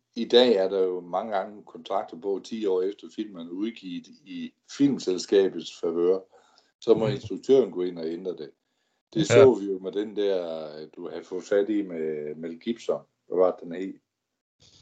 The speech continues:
Speaker 2: Øh, ja,
Speaker 1: Var det
Speaker 2: Payback.
Speaker 1: Payback, ja.
Speaker 2: Ja.
Speaker 1: Da jeg så den første gang, jeg synes, det var en alletiders film. Det var slet ikke det. Der var ikke noget at pege på. Men så
Speaker 2: Ja.
Speaker 1: havde du fået fat i en director's cut. Det var en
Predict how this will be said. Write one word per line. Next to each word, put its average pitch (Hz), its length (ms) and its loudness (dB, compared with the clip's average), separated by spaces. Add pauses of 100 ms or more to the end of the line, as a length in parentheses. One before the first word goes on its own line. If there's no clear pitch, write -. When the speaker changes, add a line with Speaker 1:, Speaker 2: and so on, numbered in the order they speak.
(520)
Speaker 2:
Øh, 104 640 -2
ja, 110 80 2
Speaker 1:
Var 113 60 0
det - 20 -8
Speaker 2:
Payback. 151 400 8 (800)
Speaker 1:
Payback, 110 440 2
ja. 73 140 -4 (460)
Speaker 2:
Ja. 123 60 -6 (120)
Speaker 1:
Da 107 80 -4
jeg 143 140 8
så 147 260 6
den 95 80 -18
første 117 300 -2
gang, 98 120 -4
jeg 107 100 -4
synes, 113 160 -14 (120)
det 90 60 -10
var 85 140 -10
en 76 120 -18 (140)
alletiders 120 580 -4
film. 82 160 -14 (260)
Det 92 80 -4
var 90 60 -2
slet 107 140 0
ikke 120 200 0
det. 123 120 0 (160)
Der 85 100 -2
var 87 340 0
ikke 107 280 -8
noget 107 160 0
at - 40 -10
pege 107 220 0
på. 95 260 -6 (500)
Men 104 100 -8
så 139 100 2
Speaker 2:
Ja. 131 60 6
Speaker 1:
havde 135 120 0
du 117 180 -2
fået 117 180 0
fat 127 240 4
i 104 340 -4
en 90 160 -14
director's 92 580 -2
cut. 120 300 0 (420)
Det 95 80 0
var 87 120 -2
en 80 80 -8